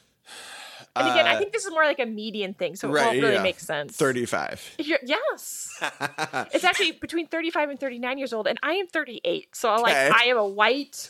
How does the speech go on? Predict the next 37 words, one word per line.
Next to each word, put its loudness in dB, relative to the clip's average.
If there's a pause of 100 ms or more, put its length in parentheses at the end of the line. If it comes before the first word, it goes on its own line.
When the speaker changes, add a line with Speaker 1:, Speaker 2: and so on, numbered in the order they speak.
Speaker 1:
woman 0
who -6
is -8 (120)
thirty-eight. 0 (380)
Speaker 2:
Isn't 0
that 4
basically 4
the 4
median 0
age 0
of -2
people 0
that 4
read -2
books? -4 (100)
Speaker 1:
Well, 0
Speaker 2:
That 0
Speaker 1:
I 0
don't -4
Speaker 2:
read -2
Speaker 1:
know. 0
Speaker 2:
adult -6
Speaker 1:
I 6
think -4
Speaker 2:
books? -10
Speaker 1:
so. -14 (240)
And 2
so, 0 (680)
and -8
so -2
the 0
ethnicity -2
breakdown, -4
it's -10
seventy-three -4
percent -12
white, -10